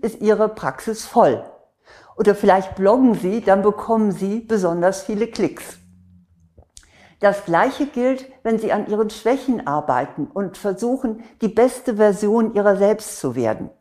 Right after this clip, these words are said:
Wenn Sie etwa geduldiger oder freundlicher oder großzügiger sind,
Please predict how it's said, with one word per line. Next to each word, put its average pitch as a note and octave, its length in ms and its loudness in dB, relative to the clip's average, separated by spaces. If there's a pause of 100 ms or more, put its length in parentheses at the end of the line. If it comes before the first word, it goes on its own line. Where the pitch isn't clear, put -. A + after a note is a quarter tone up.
(300)
Wenn G#3 160 2
Sie G3+ 140 -2
etwa G3 400 -2 (140)
geduldiger G3+ 1000 -2
oder F3+ 140 -6
freundlicher F3 1040 0
oder F#3+ 240 2
großzügiger F#3+ 1200 -2
sind, A#2+ 460 -10